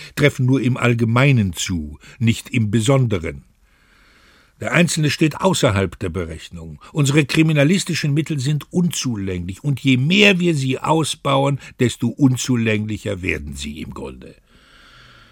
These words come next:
Ach, ihr von der Schriftstellerei kümmert euch nicht darum. Ihr versucht nicht, euch mit einer Realität herumzuschlagen,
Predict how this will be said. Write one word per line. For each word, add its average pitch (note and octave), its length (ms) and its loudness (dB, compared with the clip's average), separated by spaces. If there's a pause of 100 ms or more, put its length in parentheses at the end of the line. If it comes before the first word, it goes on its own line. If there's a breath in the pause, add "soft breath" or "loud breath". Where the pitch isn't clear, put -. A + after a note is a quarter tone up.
(240 soft breath)
Ach, F#2 180 -10
ihr A2 180 4
von G2+ 140 2
der F#2+ 100 0
Schriftstellerei A2 840 0
kümmert F#2+ 360 -4
euch D#2+ 160 -6
nicht D#2+ 220 -12
darum. D#2+ 360 -12 (600 soft breath)
Ihr B2+ 260 8
versucht A2 600 2
nicht, G2+ 240 -4
euch G#2+ 220 -2
mit G2 160 -6
einer F#2 220 -2
Realität F#2 680 -2
herumzuschlagen, F#2 960 -4